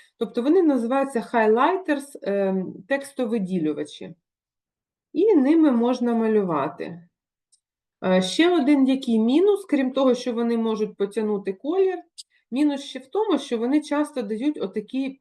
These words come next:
полосочку. От на жовтому не видно, а от, м, с-, е, наприклад, цей світло-фіолетовий,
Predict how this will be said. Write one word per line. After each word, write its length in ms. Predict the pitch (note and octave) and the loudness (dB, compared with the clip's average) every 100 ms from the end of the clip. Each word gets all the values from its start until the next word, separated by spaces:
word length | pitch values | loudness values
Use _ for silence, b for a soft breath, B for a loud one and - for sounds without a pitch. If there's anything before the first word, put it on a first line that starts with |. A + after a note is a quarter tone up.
| - | -6
полосочку. 840 | B3+ A#3+ G#3+ F#3 E3+ - - D#3 | -2 2 0 0 -6 -8 -10 -8
От 120 | F#3+ A3 | -6 -2
на 140 | A3+ | -2
жовтому 480 | A3+ C4 C4 A#3 A#3 | -2 -2 -2 -4 -2
не 140 | A#3 | -4
видно, 400 | B3+ G#4+ F4+ A3+ | 0 0 0 -2
а 60 | F#3 | -2
от, 280 | G3+ G3 F#3+ - | -4 -4 -8 -10
м, 440 | G#3 G#3 G3+ G3+ F#3 - | -8 -6 -6 -8 -8 -10
с-, 320 | G3 - - | -10 -8 -4
е, 80 | F#3 G3 G3 G3 G3+ | -2 0 0 0 0
наприклад, 560 | G3+ G#3 A#3 A#3 G#3+ A3 | -2 -2 -4 -2 -4 0
цей 160 | A3+ | -2
світло-фіолетовий, 1200 | A3 A3 G#3+ A3 A3 A3+ A#3+ F4 A4 D4 A#3+ A#3 | -2 -8 -6 -6 -4 -4 -2 -2 -2 -4 -2 -4